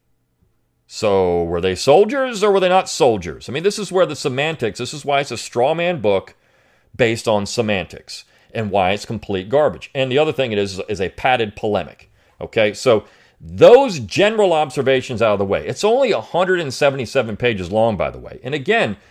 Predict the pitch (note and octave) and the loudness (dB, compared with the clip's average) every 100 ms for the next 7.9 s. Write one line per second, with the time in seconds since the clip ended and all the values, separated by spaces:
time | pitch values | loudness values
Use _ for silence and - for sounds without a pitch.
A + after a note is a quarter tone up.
0 | _ D3 F3 F3+ G3 - G#3 A3 A3 F3 | _ 0 0 2 -4 -2 -2 0 -2 -2
1 | F3 E3 D3 C#3 C3+ A#2+ _ _ A2+ A2+ | -2 -2 -2 -2 -4 -4 _ _ -2 -2
2 | F#2 G2 - - A3+ F3+ D#3+ - - E3 | 0 -4 -4 0 2 2 0 -4 -2 2
3 | G#2+ E2 - - B2+ G2+ F#2+ B2 C3+ - | 0 -2 -10 -6 -4 -2 0 -2 -2 -8
4 | A2+ - G2 D#2 - C#3+ A2+ _ _ E3 | -2 0 0 -4 -8 -8 -10 _ _ 0
5 | F3+ F#3 - F#3+ C3 F#3 D3+ - C3+ A2+ | 0 0 -2 -4 2 2 4 2 -2 -2
6 | A#2 A3+ F3+ F#2+ - B2 F3 A#3+ A#3 G#3+ | 2 2 4 0 2 4 6 4 2 -6
7 | - F3+ F3+ - D3+ D3 D#2 D2 | -2 -2 -2 -8 -10 -8 -10 -14